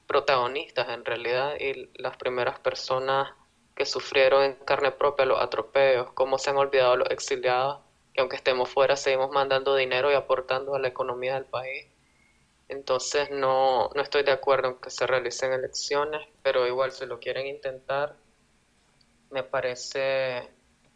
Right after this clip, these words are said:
evidente de que no va a haber el resultado esperado, porque Ortega es un criminal, psicópata. Ortega Murillo son criminales y psicópatas que están dispuestos a llegar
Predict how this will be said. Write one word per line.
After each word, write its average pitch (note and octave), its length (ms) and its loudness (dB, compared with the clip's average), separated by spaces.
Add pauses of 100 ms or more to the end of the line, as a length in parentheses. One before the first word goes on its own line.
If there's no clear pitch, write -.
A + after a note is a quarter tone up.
(800)
evidente B2+ 600 -6
de C3 180 -4
que C3 120 -8
no C3 180 -4
va B2+ 140 0
a - 20 0
haber C3 200 0
el C3 140 -4
resultado C3 540 -4
esperado, C3 680 -4 (1000)
porque C3 480 2
Ortega B2+ 880 2
es C3 120 -4
un C3+ 100 -4
criminal, C3 960 -6 (560)
psicópata. C3+ 920 0
Ortega C3 380 0
Murillo C3 460 2
son B2+ 300 -4
criminales B2+ 540 -2
y C3+ 60 -6
psicópatas C3 680 -2
que - 100 -10
están A#2+ 200 -4
dispuestos - 500 -4
a C3+ 60 4
llegar B2 380 2